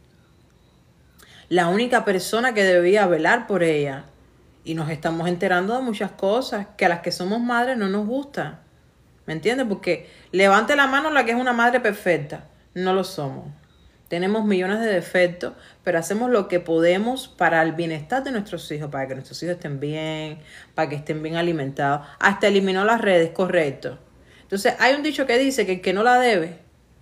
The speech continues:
no la teme. ¿No es verdad? Entonces, ¿por qué, por qué habría que esconderse? Porque, oye, no, vamos a darle frente a la situación. Vamos a darle el pecho a la situación. Y si le hacen un memorial a mi hija, yo voy y aparezco.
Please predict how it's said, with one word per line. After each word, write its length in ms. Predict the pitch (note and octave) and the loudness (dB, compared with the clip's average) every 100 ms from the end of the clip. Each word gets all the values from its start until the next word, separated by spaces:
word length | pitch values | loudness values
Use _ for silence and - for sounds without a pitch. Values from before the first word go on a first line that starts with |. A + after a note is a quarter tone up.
| _ | _
no 180 | D#3 E3 | -6 0
la 200 | F3 D#3+ | 2 2
teme. 360 | C#3+ C3 C#3 - _ _ _ _ _ _ _ _ | -2 -10 -14 -20 _ _ _ _ _ _ _ _
¿No 80 | F3 | -2
es 60 | A#3+ | 0
verdad? 380 | A#3+ E3+ - - _ _ _ _ _ _ _ _ _ _ | 2 0 -2 -12 _ _ _ _ _ _ _ _ _ _
Entonces, 320 | D#3+ D#3 G#3 | -14 -6 -4
¿por 180 | F#3 F3 | -2 -2
qué, 300 | F3+ F#3+ G#3 | 0 0 0
por 200 | G3+ F3+ | -2 -4
qué 100 | F#3 | 2
habría 260 | F3+ F#3+ G#3 | 4 4 2
que 60 | |
esconderse? 1160 | G#3 - E3 D#3+ G3+ A#3 A3+ - A3 A3 G#3+ G#3+ - - _ | -2 -4 -6 -2 2 2 0 -2 0 2 0 -4 -14 -20 _
Porque, 300 | E3+ E3 B2+ - | -4 -2 -4 -2
oye, 340 | D#3+ G#3+ D#4 | 0 2 0
no, 240 | B3 G#3 E4 | 0 0 0
vamos 280 | B3+ A#3+ | 0 2
a 80 | A#3+ | 4
darle 340 | A3+ A#3 B3+ G#3+ | 6 6 4 0
frente 340 | - G#3+ G#3+ | 2 2 2
a 40 | |
la 100 | C4 | 0
situación. 680 | A#3 F#3 F3 - D3+ C3+ F#3+ - _ _ _ _ _ - | 0 -2 -4 -4 -4 -4 -8 -12 _ _ _ _ _ -20
Vamos 300 | D#3+ C#3 D3+ | -14 -10 -2
a 60 | F#3 | 2
darle 240 | G3+ A3 | 2 2
el 140 | G3 | 0
pecho 260 | F#3+ A3 B3 | 0 0 0
a 40 | |
la 60 | B3 | -2
situación. 680 | G#3+ D#3+ D#3+ A3 A3+ G#3+ E3 - - - - | -2 -2 -2 0 0 0 -4 -8 -20 -18 -10
Y 80 | E3 | -4
si 100 | F3+ | 2
le 140 | F3 | 4
hacen 180 | F#3 B3+ | 4 2
un 100 | C#4+ | -2
memorial 400 | C#4+ B3 G#3+ B3+ | 0 2 4 4
a 60 | C#4 | 4
mi 220 | C#4 D#4 | -2 -2
hija, 240 | C4 F3 | -2 0
yo 160 | F3 F3 | 2 2
voy 280 | F#3 A#3 C#4 | 2 2 2
y 40 | |
aparezco. 720 | A#3+ F#3+ F#3 G3+ F#3+ - C#3+ | 2 2 0 0 -4 -10 -14